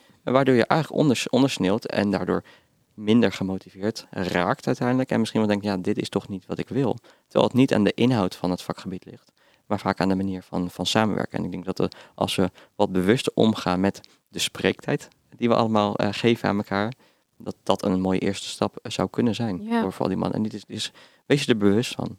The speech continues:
Speaker 2: Ja, dat is echt heel mooi dat je dit zegt, inderdaad. Ik heb bij mijn vorige werk inderdaad, heb ik ook een, een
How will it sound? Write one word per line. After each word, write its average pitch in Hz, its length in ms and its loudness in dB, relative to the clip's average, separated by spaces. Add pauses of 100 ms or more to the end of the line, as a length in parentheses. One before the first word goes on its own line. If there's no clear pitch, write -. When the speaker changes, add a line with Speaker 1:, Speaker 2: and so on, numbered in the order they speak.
Speaker 2:
Ja, 254 300 2 (140)
dat 214 180 -2
is - 160 -4
echt 226 240 0
heel 233 260 8
mooi 240 200 4
dat 180 180 2
je 196 60 -2
dit 180 180 -2
zegt, 180 260 0
inderdaad. 170 260 -2
Ik - 140 -4
heb 208 120 4
bij 202 100 6
mijn 196 140 4
vorige 214 280 2
werk 202 200 4
inderdaad, 190 380 2 (440)
heb 196 120 -2
ik 180 100 2
ook 220 180 6
een, 202 300 4
een 196 240 4